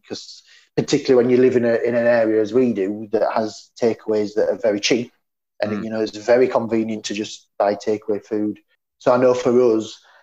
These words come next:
Speaker 1: something that's worked really well since I, well, since I went back to work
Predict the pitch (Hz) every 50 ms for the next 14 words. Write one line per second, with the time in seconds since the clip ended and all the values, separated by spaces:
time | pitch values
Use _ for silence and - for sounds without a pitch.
0 | _ _ - 143 127 - 139 - 123 120 120 113 - - 127 120 117 117 - -
1 | 127 117 113 110 110 110 113 110 107 95 95 104 107 - _ _ _ _ 120 117
2 | - 135 123 123 113 110 107 107 107 - _ _ 113 110 120 110 107 98 95 -
3 | - - 104 104 107 104 -